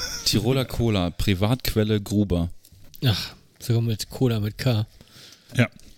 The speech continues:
Speaker 2: Sieht ein bisschen aus wie, äh, Afrikola, äh, im ersten Moment, das Design. So, ich mach mal auf.
Speaker 3: Ich
Speaker 1: Mach
Speaker 3: mach
Speaker 1: ruhig
Speaker 3: meine
Speaker 1: über den
Speaker 3: später
Speaker 1: Buch.
Speaker 3: auf, ne?
Speaker 1: Ja, ja, genau.
Speaker 2: Aber
Speaker 1: Wir
Speaker 2: ich,
Speaker 1: können
Speaker 2: ich,
Speaker 1: hier
Speaker 2: ich probier direkt schon mal einen
Speaker 1: Wir
Speaker 2: Schluck.
Speaker 1: nippen mal alle einen Schluck davon.
Speaker 2: Weil alle, die diese Getränke, äh, dieses Getränkesegment hassen,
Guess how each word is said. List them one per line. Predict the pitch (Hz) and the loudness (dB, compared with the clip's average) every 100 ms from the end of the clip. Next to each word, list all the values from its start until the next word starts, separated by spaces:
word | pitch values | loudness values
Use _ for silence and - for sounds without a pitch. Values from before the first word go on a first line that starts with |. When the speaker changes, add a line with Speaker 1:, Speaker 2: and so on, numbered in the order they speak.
| _ - | _ -12
Speaker 2:
Sieht | - 110 - | -2 0 2
ein | |
bisschen | 113 - - | 0 2 0
aus | 117 113 | 0 0
wie, | 110 107 104 | 0 2 2
äh, | - 101 | 2 2
Afrikola, | - - 101 - 98 95 139 156 - | 2 0 -2 0 0 2 0 -2 -2
äh, | 104 98 98 95 | 0 0 0 0
im | 95 | 0
ersten | 95 - | 0 0
Moment, | 98 95 110 | 0 0 0
das | 95 | -2
Design. | 98 90 95 101 131 - - _ _ _ _ _ _ - | -2 0 2 0 -2 -6 -18 _ _ _ _ _ _ -12
So, | - | -6
ich | 87 | -4
mach | 98 92 | -2 0
mal | 92 | 0
auf. | 90 131 - - - - - | 0 0 -2 -6 -8 -14 -10
Speaker 3:
Ich | - 123 | -2 0
Speaker 1:
Mach | |
Speaker 3:
mach | 151 | 2
Speaker 1:
ruhig | 165 | 2
Speaker 3:
meine | 151 139 | 0 0
Speaker 1:
über | |
den | 139 | 2
Speaker 3:
später | 117 110 | 2 0
Speaker 1:
Buch. | |
Speaker 3:
auf, | 107 - | -4 -2
ne? | 127 | 0
Speaker 1:
Ja, | 104 104 | 2 2
ja, | 87 | 0
genau. | 90 87 92 - | -2 -6 -6 -4
Speaker 2:
Aber | - | -2
Speaker 1:
Wir | |
Speaker 2:
ich, | 110 | 0
Speaker 1:
können | 110 | 2
Speaker 2:
ich, | 104 | 0
Speaker 1:
hier | 101 | 0
Speaker 2:
ich | |
probier | 92 - 110 | 0 2 2
direkt | 101 - | 0 0
schon | |
mal | 101 | 0
einen | 95 | 0
Speaker 1:
Wir | |
Speaker 2:
Schluck. | 107 117 | 2 2
Speaker 1:
nippen | 139 113 | 2 0
mal | 104 104 | 0 -2
alle | 90 110 | -2 0
einen | 95 101 | 0 0
Schluck | - 107 | 0 -2
davon. | 101 101 | -2 0
Speaker 2:
Weil | 101 | 0
alle, | 123 | 0
die | 117 107 | 0 -2
diese | 104 104 | -2 -2
Getränke, | 101 - 123 117 | 0 0 0 0
äh, | 98 107 104 | -2 0 0
dieses | 98 98 - | 2 -2 -2
Getränkesegment | - - 113 107 98 104 98 | -2 0 0 2 2 2 2
hassen, | 104 - 110 135 | 2 0 0 -2